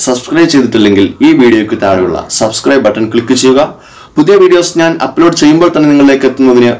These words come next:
ബെൽ ഐക്കൺ കൂടി അമർത്തുക. കോഴിക്കോട് ഒരേ കമ്പനിയിലെ വ്യത്യസ്ത ബ്രാഞ്ചുകളിൽ ജോലി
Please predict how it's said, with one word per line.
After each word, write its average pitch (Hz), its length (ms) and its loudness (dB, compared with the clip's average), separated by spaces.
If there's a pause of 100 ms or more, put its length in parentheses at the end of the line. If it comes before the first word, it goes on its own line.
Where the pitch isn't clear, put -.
(140)
ബെൽ 151 240 2
ഐക്കൺ 127 240 -4
കൂടി 117 120 2
അമർത്തുക. - 580 -6 (1040)
കോഴിക്കോട് 165 540 -2 (100)
ഒരേ 135 280 -4
കമ്പനിയിലെ 120 500 -4 (160)
വ്യത്യസ്ത 156 480 -8
ബ്രാഞ്ചുകളിൽ 107 640 -6 (180)
ജോലി 135 260 -2